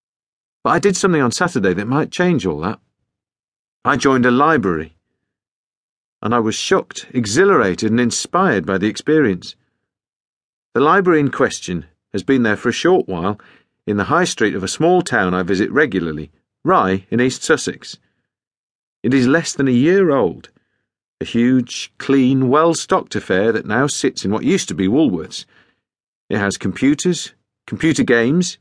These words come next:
D V Ds, talking books, and, most importantly, books. Thousands of them.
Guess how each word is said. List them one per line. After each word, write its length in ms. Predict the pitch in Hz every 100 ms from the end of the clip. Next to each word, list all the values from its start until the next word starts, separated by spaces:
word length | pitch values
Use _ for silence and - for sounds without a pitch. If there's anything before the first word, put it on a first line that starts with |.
| _
D 120 | 135
V 140 | 135 156
Ds, 380 | 120 127 156 -
talking 340 | - 165 185 151
books, 320 | 104 110 -
and, 400 | 104 104 110 -
most 260 | 95 90 95
importantly, 800 | 85 170 180 95 95 90 98 - _ _ _ -
books. 480 | 143 - - - - _ _ _ _ _ -
Thousands 520 | 180 202 180 131 90
of 60 |
them. 200 | 82 85